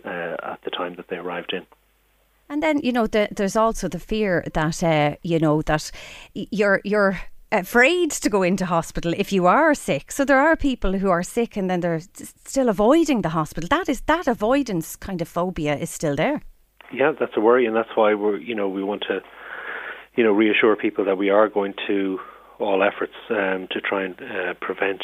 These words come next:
Speaker 1: uh, anyone acquiring covid within, within the hospital. Uh, it,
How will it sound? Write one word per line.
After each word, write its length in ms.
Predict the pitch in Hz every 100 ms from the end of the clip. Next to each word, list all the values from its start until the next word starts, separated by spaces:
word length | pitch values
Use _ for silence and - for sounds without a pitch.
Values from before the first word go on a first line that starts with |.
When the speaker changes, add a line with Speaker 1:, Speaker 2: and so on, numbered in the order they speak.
| -
Speaker 1:
uh, 200 | - 101 101
anyone 240 | 107 92
acquiring 400 | 90 - 101 95
covid 400 | 95 95 90 92
within, 340 | 101 95 98 98
within 240 | - - 95
the 80 | 92
hospital. 480 | 95 - 120 113 -
Uh, 140 | 120 98 -
it, 160 | 120